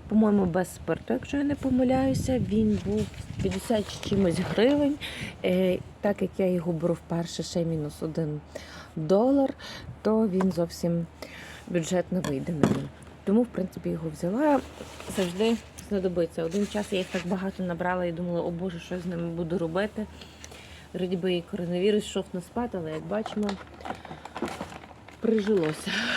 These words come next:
І ще от таку величезну, м, взяла по пробній ціні пачку. Так, мушу все посунути. М, чіпси.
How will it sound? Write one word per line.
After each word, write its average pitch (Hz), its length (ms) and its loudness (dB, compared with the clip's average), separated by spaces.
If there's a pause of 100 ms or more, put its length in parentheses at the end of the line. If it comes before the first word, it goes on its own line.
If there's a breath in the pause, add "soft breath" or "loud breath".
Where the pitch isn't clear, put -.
(1160 loud breath)
І 220 120 2
ще 202 280 0 (120)
от 196 60 -2
таку - 280 -6
величезну, 175 580 0
м, 165 760 0
взяла 170 360 0
по 170 60 -6
пробній 175 380 0 (200)
ціні 175 580 0
пачку. 202 1200 2 (560)
Так, 117 140 -6 (320)
мушу 165 220 -4 (120)
все 190 100 0
посунути. 180 600 0 (1500)
М, 165 80 2 (2250)
чіпси. 170 300 0